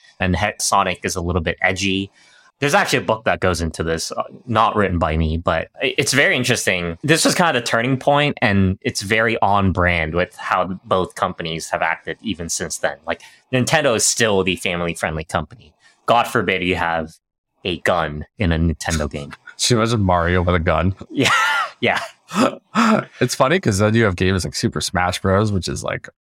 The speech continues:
Speaker 2: pretty violent. Uh, it's just,
Speaker 1: Yeah,
Speaker 2: you
Speaker 1: in
Speaker 2: know,
Speaker 1: a cartoony
Speaker 2: cartoonified.
Speaker 1: way.
Speaker 2: Yeah, exactly, in a
Speaker 1: Yeah, yeah.
Speaker 2: cartoony way.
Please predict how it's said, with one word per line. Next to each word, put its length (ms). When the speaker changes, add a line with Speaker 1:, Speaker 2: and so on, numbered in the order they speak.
Speaker 2:
pretty 200
violent. 560
Uh, 200
it's 180
just, 340
Speaker 1:
Yeah, 80
Speaker 2:
you 80
Speaker 1:
in 60
Speaker 2:
know, 60
Speaker 1:
a 20
cartoony 440
Speaker 2:
cartoonified. 240
Speaker 1:
way. 180
Speaker 2:
Yeah, 140
exactly, 340
in 40
a 40
Speaker 1:
Yeah, 60
yeah. 140
Speaker 2:
cartoony 360
way. 300